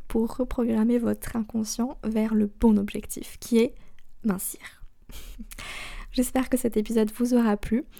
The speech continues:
Moi, j'ai le plaisir de vous dire que là, je vais vous retrouver pour les deux prochains mois, toutes les semaines. Donc, euh, j'augmente un petit peu le rythme des podcasts. Donc, toutes les semaines, on va se retrouver le mercredi, euh, à neuf heures, comme d'habitude, huit ou neuf heures,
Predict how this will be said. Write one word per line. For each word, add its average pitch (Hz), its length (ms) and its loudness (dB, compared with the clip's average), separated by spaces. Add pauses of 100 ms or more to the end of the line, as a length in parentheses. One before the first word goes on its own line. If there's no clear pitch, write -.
(300)
Moi, 269 60 4
j'ai 269 140 4
le 233 320 8
plaisir 262 360 4
de 302 100 6
vous 254 160 4
dire 269 220 2
que - 120 0
là, 240 140 4
je 277 100 0
vais 262 80 4
vous 240 160 2
retrouver 262 580 0 (280)
pour 247 100 0
les 240 100 2
deux 294 120 0
prochains 277 360 0
mois, 247 300 4 (300)
toutes - 180 -2
les 330 60 4
semaines. 220 320 2 (640)
Donc, 220 180 2
euh, 220 100 6
j'augmente 320 380 2
un 294 80 0
petit - 160 -10
peu 254 100 2
le 247 100 4
rythme 254 300 0
des 240 140 2
podcasts. - 680 -2
Donc, 233 160 2
toutes - 180 -10
les 269 80 2
semaines, 277 240 -2
on 254 60 2
va 220 120 0
se - 80 -6
retrouver 247 400 0
le 294 120 2
mercredi, 247 600 0 (100)
euh, 226 100 -2 (100)
à 277 80 -2
neuf 247 240 4
heures, 208 220 0
comme 269 200 2
d'habitude, 226 480 0 (160)
huit 247 220 -2
ou - 20 6
neuf 214 200 6
heures, - 180 0